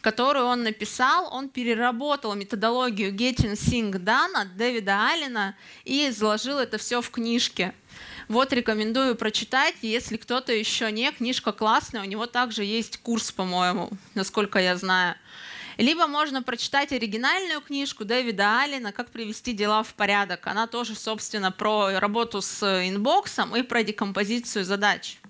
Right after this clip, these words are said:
А вот рабочие задачи я стала декомпозировать для себя гораздо мелко, гораздо мельче, чем это было до этого.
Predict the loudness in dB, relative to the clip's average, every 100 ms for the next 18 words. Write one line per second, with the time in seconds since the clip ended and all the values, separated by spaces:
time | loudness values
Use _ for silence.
0 | _ -20 -20 -18 -16 -16 -10 2 2 2
1 | 0 2 0 0 0 -2 0 2 0 -2
2 | -2 -2 0 0 2 0 -4 -4 -4 -2
3 | 0 0 0 0 -2 -2 0 0 2 0
4 | 0 -2 -4 -2 -2 -2 -8 -8 -14 _
5 | -4 2 2 2 0 -2 -2 -2 -4 -4
6 | -4 0 2 2 4 4 2 0 -4 -10